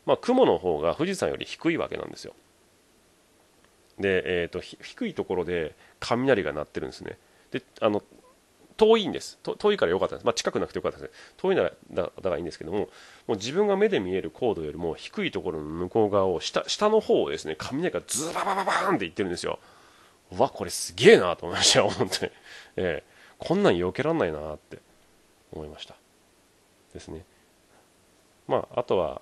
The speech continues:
あの、そう、そんなのが登山中に食らっちゃったら、もう避けようがない。ええ。だから、あの、バイクでも標高高いところを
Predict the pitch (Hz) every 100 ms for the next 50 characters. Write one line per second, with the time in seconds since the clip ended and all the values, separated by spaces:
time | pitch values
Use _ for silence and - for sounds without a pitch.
0 | - 80 78 76 69 - 95 - - 135
1 | 165 139 82 80 101 101 120 117 120 113
2 | - 113 107 104 - 85 76 73 _ -
3 | - 107 87 95 - 160 143 85 82 80
4 | - _ _ _ - 87 82 76 - _
5 | _ _ 90 90 82 78 73 87 82 80
6 | 78 76 - - 95 165 - 92 85 73
7 | - 139 147 147 139 175 156 - 82 78